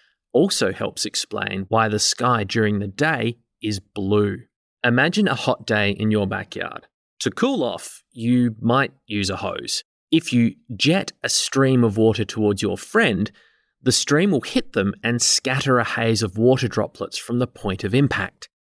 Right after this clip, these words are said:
This is similar to a stream of white light from the sun striking air in our atmosphere, except in this case, the scatter happens to be short wavelengths of coloured light.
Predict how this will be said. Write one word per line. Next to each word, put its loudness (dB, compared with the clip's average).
This 2
is 0
similar 2
to 6
a 4
stream 0
of -2
white -2
light 0
from -4
the -2
sun 0
striking -2
air -2
in -2
our 0
atmosphere, -8
except 0
in 4
this 0
case, -6
the 0
scatter -2
happens -4
to -4
be -4
short 0
wavelengths -4
of -4
coloured -4
light. -6